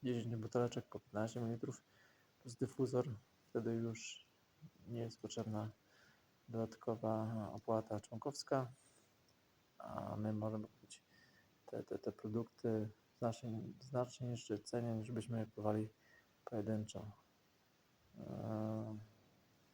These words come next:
co ty, Basiu, na to? Jakie są twoje pytania? Chciałbym usłyszeć twoją opinię, <clears throat> ewentualnie jakieś pytania.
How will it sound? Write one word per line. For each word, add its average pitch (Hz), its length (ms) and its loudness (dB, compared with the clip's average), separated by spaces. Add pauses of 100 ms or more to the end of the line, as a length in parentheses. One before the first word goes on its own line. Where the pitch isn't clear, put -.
(880)
co 139 160 4
ty, 143 140 2
Basiu, 123 300 4
na 113 160 4
to? 98 220 -6 (600)
Jakie - 120 -16
są 127 140 -4
twoje 113 480 4 (920)
pytania? 117 680 2 (960)
Chciałbym 120 260 -2
usłyszeć - 320 -10
twoją 113 380 0 (840)
opinię, 135 640 2 (400)
<clears throat> 165 400 12
ewentualnie 113 540 6
jakieś 110 340 2
pytania. 113 520 4